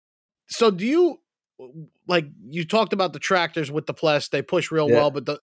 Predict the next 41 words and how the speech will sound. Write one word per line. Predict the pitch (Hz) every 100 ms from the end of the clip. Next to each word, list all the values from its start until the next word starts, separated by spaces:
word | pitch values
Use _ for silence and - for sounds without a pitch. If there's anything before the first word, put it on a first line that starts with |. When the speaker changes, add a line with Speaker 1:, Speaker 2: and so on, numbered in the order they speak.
| -
Speaker 1:
the | 147
one | 147 165 180
drawback | 156 165 160 151 156 -
is | 160 151
the | 131
stacking. | 127 - 147 139 117 104 - _ _
You | 170 226
have | 214
any | 214 175
tips | - 220 208 -
of | 170
how | 175
you | 185 185
guys | 185 180 156
got | 190
it | 180
done, | 196 190
or | 180
did | 160 143
you | 185
have | 165 165
loaders | 156 160 160 156
and | 143
skid | 135 175 151
steers | 165 156 135
on | 139 147
the | 135
same | 160 143
site | 123 156 143
as | 127
the | 120
tractors? | - 127 113 90 85 - _
Like, | 117 120
how | 151
did | 156
you | 147
get | 147 170
it |
Speaker 2:
No, | 170
Speaker 1:
done? | 143
Speaker 2:
so | 117 156 151 139 -